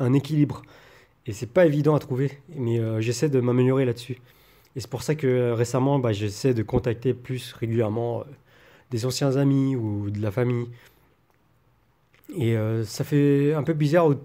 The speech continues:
début de recontacter des personnes après, euh, deux, trois, quatre ans.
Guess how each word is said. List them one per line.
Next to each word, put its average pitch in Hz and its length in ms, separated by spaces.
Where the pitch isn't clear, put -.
début 165 380
de 127 120
recontacter 110 580
des 107 100
personnes 123 480
après, 110 300
euh, 95 200
deux, 127 340
trois, 123 320
quatre 139 260
ans. 175 160